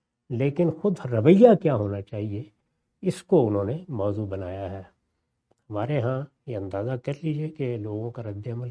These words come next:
کس نوعیت کا ہے، وہ اس معاملے کو کہاں تک پہنچا رہے ہیں، خود چیف جسٹس کی ذات کس طرح ادب بنی ہے،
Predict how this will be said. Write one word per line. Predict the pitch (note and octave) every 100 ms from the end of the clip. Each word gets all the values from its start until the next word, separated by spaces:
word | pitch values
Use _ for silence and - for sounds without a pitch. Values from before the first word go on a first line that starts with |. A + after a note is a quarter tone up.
| -
کس | A#2+ C3+
نوعیت | A2+ G#2+ A2+ _
کا | B2 G2
ہے، | A2 A2+
وہ | A2+
اس | G#2 -
معاملے | G#2 A2 A2+
کو | A#2+ B2
کہاں | A2 G2+
تک | B2 B2 -
پہنچا | A2 G#2 G2+
رہے | G#2+ A2+
ہیں، | A#2 G#2 G2+
خود | A#2+ -
چیف | C3 G#2+
جسٹس | B2+ A2 - -
کی | -
ذات | A2 G#2+ D3 -
کس | A2+ -
طرح | A#2+
ادب | F#2+ G2+
بنی | A#2 G#2+ A2 B2+
ہے، | G2+